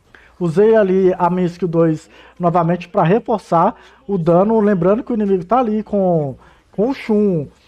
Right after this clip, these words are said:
tá ali com o Odisseus, curando bastante. E eu tô usando aqui a vibe do Shura Divino pra ficar dando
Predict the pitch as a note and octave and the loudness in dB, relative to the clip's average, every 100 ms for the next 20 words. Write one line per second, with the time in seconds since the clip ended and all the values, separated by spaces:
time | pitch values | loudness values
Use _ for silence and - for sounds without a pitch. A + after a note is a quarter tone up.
0 | _ _ G3 A3 G#3+ G#3 F3 E3 A3 - | _ _ 0 2 0 -2 -2 -4 -6 -2
1 | G3 G3+ F#3+ - E3+ E3+ E3+ G#3 A3+ - | 2 2 0 -4 -2 -2 0 -2 -2 -2
2 | F#3 G#3+ G3 D3+ - - - - F3+ F#3+ | 0 2 0 -2 -8 -20 -20 -8 -2 0
3 | A#3 G3+ G#3 G3+ G#3 G#3 G3+ G3 F3+ F#3 | 0 0 0 -2 0 0 2 0 2 0
4 | F#3+ F#3+ A3 G#3+ F#3+ A3 G3 G3+ F3+ G#3 | 0 -2 -2 -2 0 -2 -2 -4 -4 -4
5 | G#3 B3 - D4 B3+ A#3 A#3 A#3+ | -4 -6 -4 -4 -2 -2 -2 -6